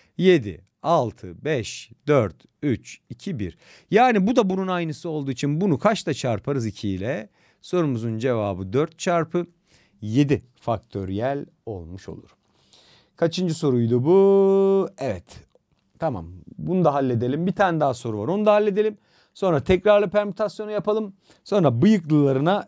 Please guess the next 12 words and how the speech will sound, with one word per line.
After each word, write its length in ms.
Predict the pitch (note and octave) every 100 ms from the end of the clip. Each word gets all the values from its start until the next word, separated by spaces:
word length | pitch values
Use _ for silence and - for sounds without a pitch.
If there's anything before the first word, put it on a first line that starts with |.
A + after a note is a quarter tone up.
| C#3+
geleceğiz. 520 | B2 G2 E2+ - -
Bıyıklarına 600 | C#3 F3+ D3+ C3 A#2+ D3
geleceğiz. 400 | C#3 A2 F2+ F#2
Yok, 180 | D3+ G#2+
tekrarlı 360 | - - D3 C#3+
permütasyona 600 | D3+ C#3+ C#3+ - D3+ C#3+
daha 200 | C#3 C#3
varmış. 300 | A#2+ F#2 -
Otuzuncu 440 | A#2+ B2+ B2+ C3
sorudayız 360 | - F#2+ F2 E2
şu 200 | - F#2
anda. 180 | F#2+